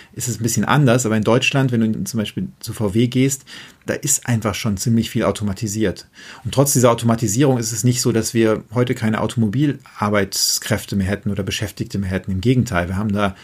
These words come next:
ziemlich viele. Die Automobilbranche wird sich verändern, da wird sich auch was verändern, aber historisch hat die Automatisierung nie dazu geführt, dass da wirklich in großem Stil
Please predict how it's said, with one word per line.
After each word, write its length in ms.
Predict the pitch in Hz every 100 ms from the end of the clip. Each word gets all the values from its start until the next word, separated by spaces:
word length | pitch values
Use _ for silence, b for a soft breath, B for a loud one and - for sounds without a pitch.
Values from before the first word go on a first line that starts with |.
| B
ziemlich 340 | - 113 101 -
viele. 360 | 147 95 85 b b -
Die 40 | 107
Automobilbranche 600 | 104 101 127 117 120 110
wird 140 | 113
sich 160 | - -
verändern, 580 | 107 110 143 160 143
da 80 | 113
wird 100 | 104
sich 140 | - -
auch 160 | 113
was 140 | 147 -
verändern, 440 | 135 127 135 127
aber 280 | 107 123 120 B B -
historisch 680 | 123 - 117 151 170 160
hat 120 | 139 139
die 80 |
Automatisierung 880 | 117 123 123 117 113 101 131 117 117
nie 160 | 107 127
dazu 320 | 131 123 131
geführt, 480 | 120 - 120 120 -
dass 240 | 117 120 -
da 140 | 110
wirklich 460 | 113 123 127 - -
in 120 | 110
großem 500 | 107 127 135 127 117
Stil 500 | - - 117 123 120